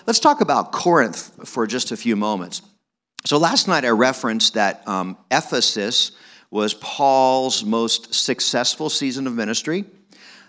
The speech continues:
Just kind of as a side note, it kind of cracks me up. Um, a lot of people really reference Mars Hill, Paul's teaching on Mars Hill as being a apex of something.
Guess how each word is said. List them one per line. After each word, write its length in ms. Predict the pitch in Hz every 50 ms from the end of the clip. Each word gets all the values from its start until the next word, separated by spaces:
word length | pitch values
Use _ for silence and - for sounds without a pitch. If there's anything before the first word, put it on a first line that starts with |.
| _ -
Just 180 | 139 127 - -
kind 160 | 156 143 131
of 60 | 120
as 160 | 123 117 117
a 40 | 107
side 320 | - - 139 127 135 139
note, 160 | 120 113 107 107
it 100 | 110 -
kind 240 | 131 135 127 117 113
of 100 | 107 -
cracks 340 | - 139 127 123 - - -
me 140 | 123 117
up. 340 | 110 110 110 110 - - - - - - - -
Um, 520 | - 104 101 101 98 95 95 98 98 - -
a 80 | - 107
lot 200 | 110 110 120 120
of 80 | 117
people 260 | - 127 110 110 107 98
really 220 | 107 107 107 98
reference 520 | 90 98 104 107 - - 107 98 90 -
Mars 600 | 92 95 95 95 98 98 98 101 104 104 104 98 -
Hill, 680 | - - - 113 107 104 98 101 104 104 104 104 101
Paul's 640 | - - - 101 98 95 95 98 98 101 98 - -
teaching 380 | - - 120 107 - - 104
on 100 | 95 90
Mars 400 | 92 95 92 90 92 92 92 90
Hill 220 | - 107 98 95 95
as 80 | 87
being 320 | 78 73 98 98 95 92 98
a 220 | 90 90 92 - -
apex 500 | 90 95 95 95 - 98 95 - - -
of 120 | 107 -
something. 360 | - 101 92 90 - 101 101